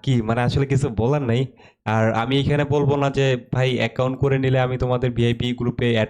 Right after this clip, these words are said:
করে নিবো বা প্রা-, প্রিমিয়াম গ্রুপে অ্যাড করে নিবো। এটা আমি বারবার বলতেছি, আমার প্রিমিয়াম গ্রুপ বা ভিআইপি গ্রুপ কোনো কিছু নাই। And, আহ, মানে like বলতে পারো যে as a fut-, মানে ফিউচারেও, ঠিক আছে, মানে আমার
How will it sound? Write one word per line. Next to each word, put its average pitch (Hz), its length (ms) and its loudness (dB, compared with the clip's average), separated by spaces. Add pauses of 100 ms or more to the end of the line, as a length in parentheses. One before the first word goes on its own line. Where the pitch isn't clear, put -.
করে 117 180 0
নিবো 101 240 -2
বা 104 140 -2
প্রা-, 113 280 -2 (420)
প্রিমিয়াম 127 340 -2
গ্রুপে 123 300 -4
অ্যাড 113 200 0
করে 107 160 -4
নিবো। 98 140 -4
এটা 107 200 -2
আমি 127 120 -2
বারবার 117 300 0
বলতেছি, 135 400 -2
আমার 123 180 -2
প্রিমিয়াম 123 460 -4
গ্রুপ 127 220 -2
বা 123 80 0
ভিআইপি 113 360 -2
গ্রুপ 123 200 -4
কোনো 127 280 2
কিছু 123 220 -2
নাই। 113 200 -2 (440)
And, 107 400 -2 (200)
আহ, 113 120 -4
মানে 113 300 -4
like 117 300 -2
বলতে 127 220 0
পারো 135 260 -2
যে 131 220 -4
as 117 180 -2
a 120 60 -6 (140)
fut-, 139 300 -2
মানে 117 180 -2
ফিউচারেও, 143 680 -2
ঠিক 139 180 -4
আছে, 131 420 -4 (340)
মানে 113 100 -2
আমার 120 160 0